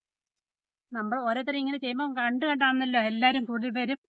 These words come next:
കൃഷിയിലേക്ക് ഇറങ്ങുന്നത്. ഈ കവർ കീറണമെന്നില്ല,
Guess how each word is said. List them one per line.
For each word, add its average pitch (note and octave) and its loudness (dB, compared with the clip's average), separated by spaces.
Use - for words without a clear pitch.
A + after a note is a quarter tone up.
കൃഷിയിലേക്ക് C4 0
ഇറങ്ങുന്നത്. G#3+ 0
ഈ C#4 -2
കവർ C4 -2
കീറണമെന്നില്ല, C4 0